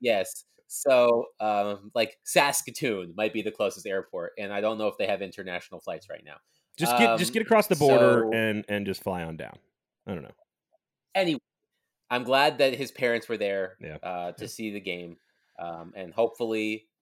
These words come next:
Speaker 1: he'll start on
Speaker 2: Yep.
Speaker 1: Thursday, and he'll,
Speaker 2: So,
Speaker 1: you know, look, I,
Speaker 2: th-,
Speaker 1: you
Speaker 2: there
Speaker 1: know, I, I just, like, if there is one positive, let's, let's
Speaker 2: Okay.
Speaker 1: do this
Speaker 2: All right.
Speaker 1: one
Speaker 2: Go ahead.
Speaker 1: positive.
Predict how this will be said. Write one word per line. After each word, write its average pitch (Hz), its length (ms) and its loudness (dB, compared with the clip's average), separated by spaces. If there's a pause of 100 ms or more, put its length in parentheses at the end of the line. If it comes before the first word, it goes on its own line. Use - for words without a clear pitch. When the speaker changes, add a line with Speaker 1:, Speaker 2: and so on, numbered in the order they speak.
Speaker 1:
he'll 107 160 -4
start 107 440 0 (160)
on 104 300 -6
Speaker 2:
Yep. 110 100 -14 (680)
Speaker 1:
Thursday, 95 600 2 (560)
and 92 800 -12
he'll, 98 280 -8
Speaker 2:
So, 123 140 2
Speaker 1:
you 117 40 0
know, 92 80 -6
look, 78 260 -10
I, 92 140 -8
Speaker 2:
th-, 127 180 -6
Speaker 1:
you - 60 -8
Speaker 2:
there 165 120 2
Speaker 1:
know, - 60 -14 (460)
I, 196 40 4
I 202 40 6
just, 214 160 2
like, 190 220 6
if 170 80 -2
there 196 140 2
is 240 160 4
one 190 200 6
positive, 104 420 2
let's, 135 300 0
let's 143 180 0
Speaker 2:
Okay. 117 140 2
Speaker 1:
do 139 60 -2
this 120 160 4
Speaker 2:
All 92 60 0
right. 82 80 -4
Speaker 1:
one 98 120 -6
Speaker 2:
Go 95 100 -6
ahead. 78 120 -6
Speaker 1:
positive. - 180 -18